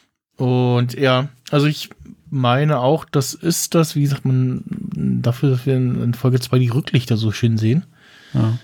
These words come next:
Speaker 1: haben wir hier keine <laughs> Szene, wo, wo wir die Rücklichter von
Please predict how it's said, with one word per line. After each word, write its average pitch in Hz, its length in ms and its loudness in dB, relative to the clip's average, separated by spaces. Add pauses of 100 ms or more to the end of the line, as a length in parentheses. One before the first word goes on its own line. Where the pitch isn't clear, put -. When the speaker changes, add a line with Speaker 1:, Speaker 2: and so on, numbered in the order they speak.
Speaker 1:
haben 123 160 -2
wir 117 60 2
hier 143 140 2
keine 147 360 0
<laughs> - 0 -
Szene, - 480 0
wo, 180 180 4
wo 127 280 0
wir 143 140 2
die 123 280 0 (480)
Rücklichter 143 380 2
von 117 220 0